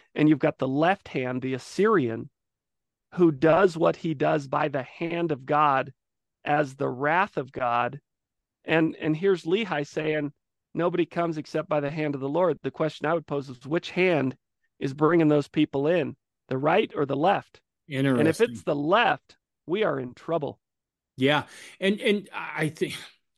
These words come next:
Speaker 2: I have a buddy who works, uh, down in, in Texas for Border Patrol. And he said the stuff that they're finding down there is absolutely frightening. Um, finding books about,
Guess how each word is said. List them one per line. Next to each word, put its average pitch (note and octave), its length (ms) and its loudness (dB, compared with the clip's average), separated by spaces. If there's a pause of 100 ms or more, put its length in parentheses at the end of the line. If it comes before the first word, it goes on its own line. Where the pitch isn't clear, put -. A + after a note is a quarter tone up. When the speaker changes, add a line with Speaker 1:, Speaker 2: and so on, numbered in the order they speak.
Speaker 2:
I D3+ 120 0
have D3 160 0
a B2 40 -4
buddy B2 300 2
who A#2+ 160 -4
works, A#2 540 -8 (560)
uh, A2 240 -2 (240)
down A#2 260 2
in, G#2 320 -4
in A#2 180 -6
Texas - 480 -10
for - 180 -8
Border A2 340 -4
Patrol. G2+ 500 -12 (420)
And C3+ 160 0
he C3 140 4
said C3 240 4
the A2+ 100 -4
stuff B2+ 320 0
that A#2+ 140 -4
they're A2+ 140 0
finding A2+ 440 -2
down G2 260 -4
there F#2+ 260 -8 (440)
is A#2 280 -4 (160)
absolutely G#2 1160 -4 (140)
frightening. - 440 -6 (580)
Um, G2+ 460 -4 (640)
finding A#2+ 420 2
books A#2 300 0
about, A2 380 -4